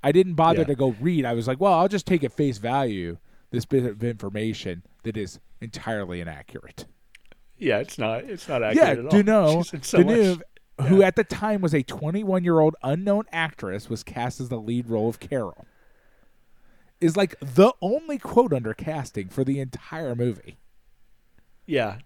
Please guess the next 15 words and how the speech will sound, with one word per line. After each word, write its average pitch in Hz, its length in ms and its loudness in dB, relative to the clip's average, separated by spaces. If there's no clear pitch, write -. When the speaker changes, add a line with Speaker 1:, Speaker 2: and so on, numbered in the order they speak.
Speaker 1:
And 170 200 0
is 185 120 4
Speaker 2:
I, 185 80 10
Speaker 1:
apparently 190 720 0
Speaker 2:
I, 170 40 -6
Speaker 1:
entirely 160 720 0
inaccurate. - 720 -8
Speaker 2:
I 120 120 -6
cannot 143 580 -4
Speaker 1:
Polanski, 160 300 2
Speaker 2:
understand. 110 580 -4
Speaker 1:
a - 40 -4
biography, 120 760 -2
New 90 100 -10
York. 95 480 -10